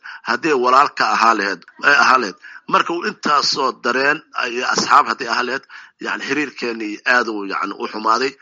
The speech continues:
Runtiina tiraanyo iyo murugo mid leh ayuu ahaay, oo aadan qofkii aadan gadgadi karin, ama aan soo fiiri karin, ama aadan sina. Taas waxaa noogu xigtay in maalinta dambe naloo soo sheego la yidhaahdo,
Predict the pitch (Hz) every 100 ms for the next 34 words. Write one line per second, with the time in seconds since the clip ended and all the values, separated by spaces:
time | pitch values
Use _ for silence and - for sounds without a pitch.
0 | - - - 151 - 127 120 113 - 123
1 | 120 120 127 - 117 113 123 123 147 131
2 | 131 123 110 110 117 117 113 139 156 -
3 | - - _ 135 - 123 120 117 - -
4 | 123 120 117 113 113 110 110 127 143 139
5 | 123 117 101 113 120 131 123 - 143 -
6 | 127 135 - 120 101 113 139 135 127 123
7 | 123 104 - - - - _ - 190 180
8 | 147 135 131 143 123 - 143 117 - -
9 | _ _ 190 175 143 156 147 123 123 117
10 | 127 127 113 120 117 110 110 110 101 131